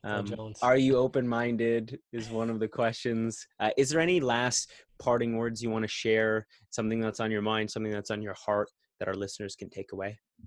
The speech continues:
Speaker 1: You know what you need to do. You know what you wanna do. You're shying away from it. You have so much power and knowledge beyond your wildest dreams, and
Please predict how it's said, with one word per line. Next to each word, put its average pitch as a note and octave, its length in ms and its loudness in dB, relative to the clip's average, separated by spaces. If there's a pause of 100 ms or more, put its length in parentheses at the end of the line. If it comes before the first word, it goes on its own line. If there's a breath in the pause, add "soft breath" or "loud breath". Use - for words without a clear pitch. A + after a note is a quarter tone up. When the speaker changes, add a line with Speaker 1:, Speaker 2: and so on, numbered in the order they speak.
(720)
Speaker 1:
You C#3+ 180 -2
know E3+ 120 0
what G3 260 -2
you C#3 80 -2
need B2+ 260 -4
to A#2+ 120 -8
do. G2+ 480 -10
You A#2+ 100 -6
know C3+ 140 -4
what D#3+ 200 -4
you C3+ 80 -2
wanna A#2+ 320 -4
do. G#2+ 380 -8
You're G#2 140 -8
shying B2+ 300 -8
away A2+ 240 -4
from G#2+ 240 -14
it. G2 160 -14 (220)
You B2 80 -4
have B2+ 260 -4
so C#3+ 180 -6
much C3+ 220 -8
power A#2 420 -4
and A2 140 -6
knowledge A2 640 -6
beyond A2+ 320 -8
your A2 80 -6
wildest A2 440 -6
dreams, B2 460 -10 (460 soft breath)
and A2 840 -8